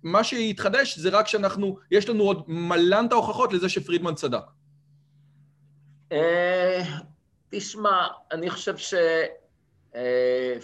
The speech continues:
Speaker 2: פרידמן ברוב הדברים לדעתי צדק. אה, שוב, זה לא כך מעניין אותי, אתה רואה שהגישה שלי ושל, בעצם של כל מקצוע הכלכלה, אנחנו לא,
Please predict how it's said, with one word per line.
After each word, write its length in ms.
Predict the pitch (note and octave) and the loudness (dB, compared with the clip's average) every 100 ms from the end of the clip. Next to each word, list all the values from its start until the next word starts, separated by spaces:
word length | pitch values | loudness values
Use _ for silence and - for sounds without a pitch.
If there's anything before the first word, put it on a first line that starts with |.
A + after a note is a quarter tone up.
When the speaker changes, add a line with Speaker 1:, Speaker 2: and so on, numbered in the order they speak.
| - | -6
Speaker 2:
פרידמן 520 | C#3+ C#3+ D3+ D3 C3+ - _ | -6 -4 -2 -2 -4 -10 _
ברוב 360 | A#2 B2+ E3 | -4 0 0
הדברים 460 | E3+ C3 D3 D3+ D3+ | -2 -2 -2 -2 -2
לדעתי 600 | D3 C3+ C3 C3 - C3+ | -2 0 0 0 -2 -6
צדק. 800 | - C3+ G#2 G#2 F#2 F#2+ F#2+ - - _ _ _ _ _ - | -4 -4 -2 0 0 -2 -4 -12 -20 _ _ _ _ _ -8
אה, 520 | G#2 G#2+ A2+ A#2 A#2+ E2+ - - | -4 -2 0 0 -2 -6 -16 -20
שוב, 240 | - A3+ G3+ | -6 -4 -2
זה 120 | D#3+ | 0
לא 120 | F#3+ G#3 | 0 0
כך 160 | A3 | -4
מעניין 500 | G#3+ G#3 F3+ E3 F#3 | -2 0 0 0 0
אותי, 680 | G#3 D#3 D#3+ C#3+ C#3+ C#3+ C3+ - - _ _ _ _ | -2 -2 -2 0 0 0 -4 -10 -20 _ _ _ _
אתה 80 | C3 | -2
רואה 220 | B2+ F3 | 0 0
שהגישה 680 | F3 D#3+ C3 C#3 - E3+ E3 C#3+ | 0 -2 -2 -4 -2 0 0 -2
שלי 500 | - D#3 D#3+ A#3+ A3 | -2 -2 2 2 2
ושל, 300 | E3 D3+ F3 E3+ | 0 -2 -4 -2
בעצם 320 | F#3+ G#3+ G#3+ | -2 -2 -6
של 180 | E3 F#3+ | -4 -4
כל 180 | C#3+ F#3+ | 0 0
מקצוע 520 | G#3+ G#3+ - F#3 F3+ | 0 -4 -4 0 0
הכלכלה, 680 | F#3 F#3+ E3+ - D3 D#3+ D3+ | 0 -2 -2 -2 -2 0 0
אנחנו 480 | B2 A2+ - C3+ B2+ | 0 -4 -6 -6 -4
לא, 540 | C#3 E3+ F#3 F#3 - | 0 0 0 0 -4